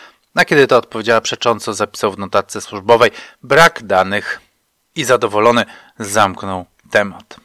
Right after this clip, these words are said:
Mam nadzieję, że się mylę, bo chcę wierzyć,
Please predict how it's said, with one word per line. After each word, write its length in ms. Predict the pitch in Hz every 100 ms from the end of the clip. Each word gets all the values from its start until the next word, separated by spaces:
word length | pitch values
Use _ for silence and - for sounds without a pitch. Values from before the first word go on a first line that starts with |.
| _ _ _ _ _ _ _ _
Mam 300 | 113 135 196
nadzieję, 400 | 196 135 123 131
że 120 | 117
się 200 | 113 113
mylę, 520 | 110 117 123 110 123 139 - - -
bo 80 | 113
chcę 220 | - 139
wierzyć, 640 | 101 104 98 117 113 -